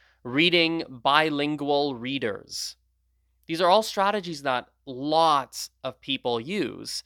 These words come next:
and lots of people use to at least some degree of success. In other words, people use Duolingo and sure, it doesn't lead them to fluency, but they get something out of it.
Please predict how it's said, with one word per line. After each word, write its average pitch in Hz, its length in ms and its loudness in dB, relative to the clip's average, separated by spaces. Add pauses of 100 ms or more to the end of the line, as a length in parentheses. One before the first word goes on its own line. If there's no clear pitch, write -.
(420)
and 123 640 0
lots 131 440 0
of - 60 -20
people 143 280 -6
use 127 460 -8 (540)
to 190 120 0
at 214 80 4
least 269 260 -2
some 147 460 -2
degree 120 400 -4
of 101 320 -8 (300)
success. - 640 -2 (920)
In 139 100 2
other 139 140 2
words, 127 260 0 (220)
people 170 280 0
use 151 240 -2
Duolingo 127 800 2
and 113 320 -4 (460)
sure, 151 520 2
it 107 100 -6
doesn't 135 280 -2
lead 131 160 -4
them 120 120 -2
to 110 60 -10
fluency, 185 440 -2
but 170 160 -2
they 254 80 -2
get - 180 -4
something 143 720 -4
out 139 240 2
of - 80 -14
it. - 240 -16